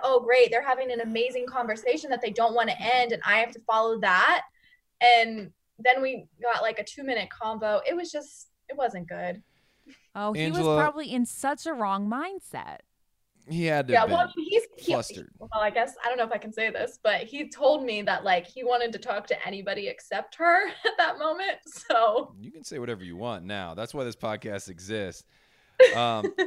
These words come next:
Speaker 3: I have, I have a theory about you. I have a
Speaker 1: Okay.
Speaker 3: theory that you are not boring at all.
Speaker 2: No.
Speaker 3: In
Speaker 2: No.
Speaker 3: fact, I have a theory that you are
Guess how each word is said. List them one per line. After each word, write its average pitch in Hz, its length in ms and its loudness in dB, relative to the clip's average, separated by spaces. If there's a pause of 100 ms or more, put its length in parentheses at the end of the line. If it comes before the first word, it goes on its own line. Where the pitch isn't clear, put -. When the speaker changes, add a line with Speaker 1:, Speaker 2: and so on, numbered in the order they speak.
(160)
Speaker 3:
I 180 160 6
have, 202 340 2
I 151 140 0
have 180 140 2
a 139 40 -2
theory 113 360 -4
about 80 320 -12
you. - 80 -20 (1160)
I 143 120 4
have 196 100 2
a 208 40 2
Speaker 1:
Okay. 185 140 0
Speaker 3:
theory 160 300 0
that 131 140 -2
you 135 240 -4
are 135 80 0
not 107 280 -6
boring 107 760 -2
at 98 120 -4
all. 87 380 -6 (300)
Speaker 2:
No. 208 580 -2 (220)
Speaker 3:
In 143 160 0
Speaker 2:
No. 175 120 -6
Speaker 3:
fact, 175 540 4
I 160 160 2
have 185 240 2
a 147 60 0
theory 143 500 -2
that 123 200 -4
you 147 280 -2
are 110 420 -2